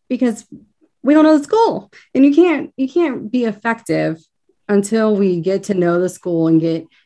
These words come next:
get to know the teachers and really know the administration and even the, the district office. 'Cause we're, we don't have to fork out our own money. Once you build those relationships and you have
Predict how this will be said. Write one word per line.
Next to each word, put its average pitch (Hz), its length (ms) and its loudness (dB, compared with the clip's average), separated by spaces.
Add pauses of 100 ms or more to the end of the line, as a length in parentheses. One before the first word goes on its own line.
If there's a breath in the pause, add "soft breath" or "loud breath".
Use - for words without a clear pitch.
(120)
get 220 200 -2
to 247 140 0
know 190 300 2
the 185 120 0
teachers 175 640 -4
and 165 300 0 (280 loud breath)
really 196 500 0
know 180 280 0
the 185 100 -2
administration 175 680 -4
and 170 160 -2
even 185 300 -4
the, 165 200 -6 (140)
the 185 200 -4
district 175 440 -2
office. - 560 -8 (800 soft breath)
'Cause 220 140 2
we're, 311 480 6
we 214 260 2
don't 320 160 4
have 254 240 -2
to 262 80 -2
fork 226 240 -4
out 196 160 -2
our 180 220 -2
own 165 160 0
money. 165 440 -2 (160)
Once 285 240 -6
you 302 80 0
build 233 240 -2
those 202 260 -4
relationships 214 1040 -6 (140)
and 185 400 2
you 202 120 2
have 170 520 -4